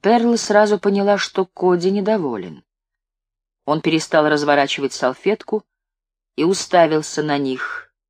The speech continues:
даже рот открыл, словно собирался возразить. Но потом, видно, передумал.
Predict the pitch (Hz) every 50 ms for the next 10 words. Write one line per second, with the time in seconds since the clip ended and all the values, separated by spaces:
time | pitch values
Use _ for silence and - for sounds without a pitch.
0 | _ _ 123 139 143 139 147 170 170 170 175 156 131 - - 110 - - - 127
1 | 120 113 - - 123 117 120 117 - - 123 127 131 131 127 - - 135 139 139
2 | 147 156 165 170 143 117 98 - - - _ _ _ _ _ _ _ _ _ _
3 | _ _ _ _ _ _ _ _ _ _ _ _ _ _ 120 123 131 139 151 156
4 | - 175 - 240 220 202 180 208 180 196 185 - 190 185 170 139 123 110 95 90
5 | 85 76